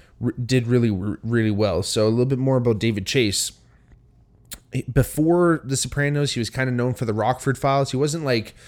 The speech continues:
extremely popular, um,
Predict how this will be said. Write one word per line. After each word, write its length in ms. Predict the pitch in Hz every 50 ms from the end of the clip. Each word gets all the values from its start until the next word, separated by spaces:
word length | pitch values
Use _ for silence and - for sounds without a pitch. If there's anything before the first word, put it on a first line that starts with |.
| - - - - - 98 -
extremely 800 | - - - - - - 127 123 131 135 139 135 135 139 135
popular, 800 | 127 - 127 123 127 - - 139 131 131 135 135 135 135 127 127 - - - - - - - - - -
um, 560 | 139 135 127 127 127 127 123 127 123 123 120